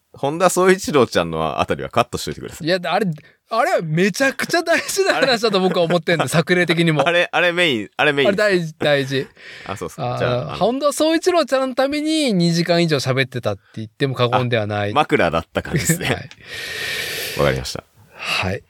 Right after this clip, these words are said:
Speaker 2: まあ、じゃあ今回の収録は、私、伊達剛と高田圭の、まあ、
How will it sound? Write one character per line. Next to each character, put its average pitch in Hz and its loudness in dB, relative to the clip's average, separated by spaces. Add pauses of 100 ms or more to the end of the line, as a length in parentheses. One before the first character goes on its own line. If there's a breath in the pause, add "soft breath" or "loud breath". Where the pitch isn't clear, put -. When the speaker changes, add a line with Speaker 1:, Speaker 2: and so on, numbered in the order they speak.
Speaker 2:
ま 95 0
あ、 92 -6
じ 95 -4
ゃ 92 -4
あ 90 -8
今 120 0
回 92 -2
の 92 -4
収 113 -4
録 113 -4
は、 120 4
私、 110 0
伊 131 0
達 123 2
剛 139 0 (260)
と 143 6
高 113 -2
田 117 2
圭 117 2 (600)
の、 135 2 (220)
ま 107 0
あ、 - -